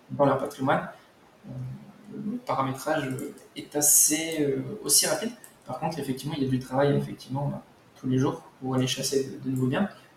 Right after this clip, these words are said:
Nous, on leur facilite, euh, on va dire, la chasse, on leur met en avant les biens, on les centralise, on leur facilite les calculs, tout ça. Mais effectivement, il y a, il y a quand même une part de, de travail du côté d'investisseurs.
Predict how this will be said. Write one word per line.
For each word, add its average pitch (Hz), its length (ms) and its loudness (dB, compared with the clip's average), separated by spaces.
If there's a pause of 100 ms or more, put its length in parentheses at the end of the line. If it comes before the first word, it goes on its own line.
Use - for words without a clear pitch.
Nous, 143 100 0
on 147 80 2
leur 135 140 2
facilite, - 840 0 (180)
euh, - 60 -14 (1000)
on 139 60 -18
va - 40 -14
dire, 135 200 -8 (440)
la - 200 -4
chasse, - 640 2 (260)
on 131 40 -6
leur 127 180 0
met 160 220 4
en 135 200 2
avant 147 480 2
les 131 80 -2
biens, 143 340 2 (420)
on 127 40 -2
les 127 60 2
centralise, 139 760 0 (400)
on 131 40 0
leur 131 140 0
facilite 143 540 2
les 135 80 -6
calculs, 151 440 -2
tout - 100 -12
ça. - 100 -10 (560)
Mais 127 80 -4
effectivement, 135 360 -4
il 143 80 -4
y - 40 -6
a, - 20 -10 (280)
il - 60 -14
y - 40 -12
a - 40 -14
quand 143 80 -2
même 147 140 2
une 127 140 2
part 160 240 2
de, 131 180 6
de - 100 0
travail 170 420 -2
du - 120 -6
côté 143 240 -4
d'investisseurs. 139 440 -2